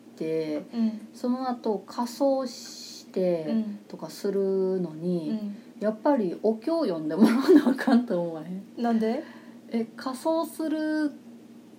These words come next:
Speaker 1: 時っていうか、その、一旦その魂がどうとかっていう話になるけど、
Speaker 2: うん。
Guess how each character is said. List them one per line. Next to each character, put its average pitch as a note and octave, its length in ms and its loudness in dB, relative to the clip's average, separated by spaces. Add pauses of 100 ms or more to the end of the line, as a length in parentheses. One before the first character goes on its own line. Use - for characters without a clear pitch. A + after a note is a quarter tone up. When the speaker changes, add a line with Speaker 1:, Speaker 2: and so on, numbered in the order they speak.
(720)
Speaker 1:
時 F#3 600 -6
っ - 120 -20
て E3 60 -6
い D#3+ 40 -4
う D#3 80 -6
か、 D#3+ 180 -8
そ E3 160 -10
の、 E3 160 -8
一 A3 120 -6 (720)
旦 C#4+ 260 6
そ C#4 120 -2
の C4+ 100 2
魂 F#3 1120 0
が D#3+ 160 -6
ど E3 180 -6
う D3+ 80 -10
と - 120 -16
か - 120 -16
っ - 60 -18
て - 200 -14
い D3+ 80 -4
う D3+ 40 -8
話 D#3+ 380 -12
に D3+ 100 -6
な C#3+ 100 -6
る D3 120 -6
け - 120 -12
ど、 - 240 -8 (400)
Speaker 2:
う A3+ 60 -2
ん。 G3+ 160 -2